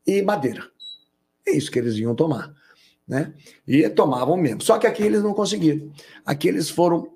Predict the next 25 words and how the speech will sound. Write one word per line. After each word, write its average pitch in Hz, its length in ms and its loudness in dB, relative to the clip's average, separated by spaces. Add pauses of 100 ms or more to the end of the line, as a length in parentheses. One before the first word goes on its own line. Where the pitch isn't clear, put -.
(140)
rechaçados 156 920 2
pela 139 240 0
Luísa, 135 500 2 (360)
que - 100 -10
tinha 139 260 0
o 123 120 0
apoio 127 360 2
dos 127 220 0
índios, 180 320 -2
que 139 120 -4
tinham 123 300 -4
também 120 400 0
uma, 120 460 -4 (340)
uma 117 160 -4
certa, 113 540 -2 (380)
é, 120 340 0
a, 113 400 -4 (140)
é, 110 300 -4 (640)
quantidade 117 520 0
de, 110 340 -4 (400)
de 104 220 -4
peças, 151 480 2
que 107 220 -12
são 101 220 -10
canhões, 147 580 -2